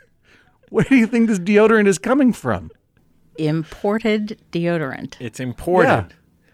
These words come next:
Speaker 3: It's not like there are deodorant tariffs. <laughs>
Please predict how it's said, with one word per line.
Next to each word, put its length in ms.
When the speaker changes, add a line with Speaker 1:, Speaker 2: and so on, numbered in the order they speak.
Speaker 3:
It's 140
not 220
like 200
there 160
are 120
deodorant 880
tariffs. 880
<laughs> 40